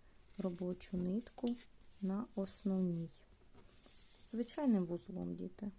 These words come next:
Ось так. Щоб саме оці, оці дві ниточки, вони були в нас рівненькі. Тепер що ми робимо? Ми повинні зараз, давайте почнемо з лівої ниточки, без різниці, з якої починати.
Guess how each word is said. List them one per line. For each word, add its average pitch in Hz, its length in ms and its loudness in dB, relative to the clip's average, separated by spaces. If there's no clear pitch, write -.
Ось 196 240 -2
так. - 380 -10
Щоб - 220 -6
саме 214 400 4
оці, 180 360 -2
оці 180 280 2
дві 175 200 2
ниточки, 196 540 0
вони 170 360 -2
були 170 240 0
в 185 40 2
нас 170 360 -4
рівненькі. 165 680 -4
Тепер 262 260 2
що 220 220 4
ми 208 160 8
робимо? 175 380 0
Ми 208 240 6
повинні 185 920 4
зараз, 180 540 0
давайте 208 400 4
почнемо 175 520 0
з 170 100 -2
лівої 165 260 2
ниточки, 165 540 -6
без 196 180 6
різниці, 196 460 4
з 175 40 -2
якої 180 260 2
починати. 208 720 -2